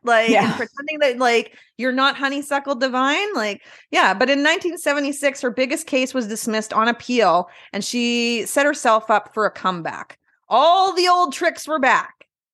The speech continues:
Speaker 1: plus a few new ones. She would now make pussy burgers by <laughs>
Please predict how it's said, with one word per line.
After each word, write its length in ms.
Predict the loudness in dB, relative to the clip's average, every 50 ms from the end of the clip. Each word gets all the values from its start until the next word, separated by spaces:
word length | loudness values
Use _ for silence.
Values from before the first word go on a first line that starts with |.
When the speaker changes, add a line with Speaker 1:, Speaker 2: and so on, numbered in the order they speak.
| _ _
Speaker 1:
plus 300 | -8 -6 -6 -6 -6 -8
a 100 | -8 -8
few 340 | -8 -10 -12 -8 -8 -6 -4
new 200 | -2 0 0 2
ones. 540 | 2 0 0 -2 -4 -8 -14 -20 -20 -20 -20 _ _ _ _ _
She 200 | -14 -10 -6 -4
would 120 | -4 -2 0
now 320 | 0 2 4 4 2 2
make 340 | 2 0 -2 -2 -2 -6 _
pussy 360 | -4 -2 -2 -2 -2 -2 -4
burgers 640 | -2 0 2 2 2 2 0 0 0 0 -2 -4 -8
by 180 | -10 -10 -10 -10
<laughs> 60 | -10